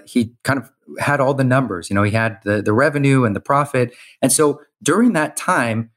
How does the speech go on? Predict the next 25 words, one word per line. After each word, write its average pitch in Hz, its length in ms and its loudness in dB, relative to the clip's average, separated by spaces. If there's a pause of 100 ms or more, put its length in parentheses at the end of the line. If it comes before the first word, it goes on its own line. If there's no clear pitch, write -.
(200)
I 151 80 0
was 151 180 -4
working 127 480 0
to 123 300 0
make 127 480 0 (140)
the 127 80 0
business 127 380 -2
even 139 260 2
more 120 200 2
profitable, 160 520 -4
right? 110 220 0
'Cause 127 100 -2
we're 120 100 0
selling 156 420 -2
it. - 100 -8
We 107 100 0
want 135 220 0
the 123 60 0
numbers 117 360 2
to 110 80 -4
be 107 140 4
as 104 120 2
good 107 160 0
as 104 140 0
they 98 200 0